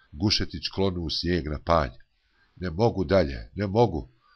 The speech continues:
Samo časak, samo časak”, šapta Šelija. „Eto ti sela, ne vidiš li luči? Saberi se, neću da me živa uhvate. Ne mogu. Kukavice,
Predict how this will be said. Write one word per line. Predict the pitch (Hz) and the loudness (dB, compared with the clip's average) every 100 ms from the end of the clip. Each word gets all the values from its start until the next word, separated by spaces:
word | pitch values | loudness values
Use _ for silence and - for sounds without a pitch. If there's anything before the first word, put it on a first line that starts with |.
| _ _ | _ _
Samo | - 95 95 | -8 -4 -4
časak, | 85 95 90 - 80 - - | 0 4 4 2 -2 -8 -4
samo | - 120 120 | 0 0 -2
časak”, | - 101 110 - 90 - - - | -2 0 2 0 -6 -10 -20 -6
šapta | - 82 - 73 | -2 0 0 -4
Šelija. | 67 71 67 64 52 _ _ _ _ - | -2 -2 -2 -4 -8 _ _ _ _ -2
„Eto | 92 110 - | 2 2 0
ti | 117 113 | -4 0
sela, | 95 101 104 95 | 0 2 2 0
ne | 76 107 | -2 -2
vidiš | 110 110 104 | 0 2 2
li | 117 | 4
luči? | 107 127 127 - 78 - _ - | 2 2 2 0 -2 -4 _ -4
Saberi | - 123 117 147 135 | 2 4 6 4 4
se, | - 80 - _ - | 0 -2 -6 _ -8
neću | 76 120 123 135 | 0 0 2 0
da | 107 | 2
me | 104 | 2
živa | 92 117 101 | 2 4 2
uhvate. | 101 - 82 - 64 - - | 0 0 -4 -4 -10 -12 -10
Ne | 110 101 | -4 -4
mogu. | 92 131 139 127 117 80 - _ _ - | 0 0 0 0 -2 -2 -10 _ _ 2
Kukavice, | 165 - 135 113 - 95 | 4 8 8 8 6 0